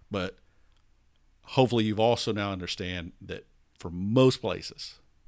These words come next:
most places around the globe, understanding where a cloud's gonna be, uh, it may, you may not know until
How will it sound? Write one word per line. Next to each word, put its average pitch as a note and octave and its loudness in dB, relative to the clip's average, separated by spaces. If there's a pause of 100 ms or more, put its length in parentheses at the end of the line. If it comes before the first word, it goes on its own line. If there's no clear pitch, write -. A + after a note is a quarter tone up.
(280)
most G#2+ 0
places F#2 -4
around E2 -6
the - -12
globe, - -14 (160)
understanding A#2 2
where G#2 0
a F2+ 0
cloud's A2+ 0
gonna D3+ -2
be, D#3+ -2 (2750)
uh, - -10
it G#2+ -4
may, A2+ 4
you A#2 -2
may A#2+ 4
not A#2+ 4
know A#2 2
until A2+ 0